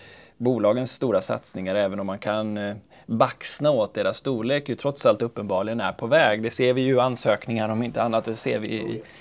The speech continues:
i förpliktelser från styrelserummen. Eh, men så här då. Om vi nu ser ett läge där vi har så här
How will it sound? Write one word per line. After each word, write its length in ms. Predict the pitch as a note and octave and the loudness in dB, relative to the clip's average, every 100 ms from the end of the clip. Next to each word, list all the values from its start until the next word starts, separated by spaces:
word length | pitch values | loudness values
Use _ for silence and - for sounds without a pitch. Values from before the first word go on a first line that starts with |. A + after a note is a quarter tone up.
| - | -8
i 80 | - | -2
förpliktelser 560 | - B2 C#3+ - A2+ A2 | 2 4 2 0 -4 -4
från 160 | A2+ | -6
styrelserummen. 640 | A2 B2+ B2 G2+ G2+ G2 A2 - - - _ | -4 0 0 -2 -4 -4 -6 -10 -20 -20 _
Eh, 240 | B2+ A2 G#2+ - - | 0 2 0 -4 -6
men 460 | B2+ C#3+ C#3+ C#3+ - _ _ _ _ _ _ _ _ _ _ _ _ - - | 0 2 2 0 -4 _ _ _ _ _ _ _ _ _ _ _ _ -18 -16
så 180 | - - | -4 2
här 220 | D3+ D3 | 6 6
då. 180 | F#2 D#2 - _ - - - - - _ _ _ _ _ _ _ _ _ _ _ _ | 6 0 -8 _ -20 -20 -20 -20 -20 _ _ _ _ _ _ _ _ _ _ _ _
Om 160 | - E3+ | 0 4
vi 60 | F#3 | 4
nu 420 | E3+ B2+ A#2 A2+ - | 6 6 4 0 -4
ser 540 | - C3+ G2+ F#2 F#2 - | -6 -2 2 2 2 -2
ett 160 | A#2+ | -4
läge 360 | A#2 G#2+ F#2+ F#2+ | 2 4 4 0
där 140 | G#2 | -4
vi 100 | F2+ | -4
har 560 | G#2 G2+ F2+ F#2 G2+ G2+ _ _ | -4 -2 0 0 -2 -6 _ _
så 180 | - B2 | -4 2
här 360 | A#2 G#2 G2+ | 6 6 4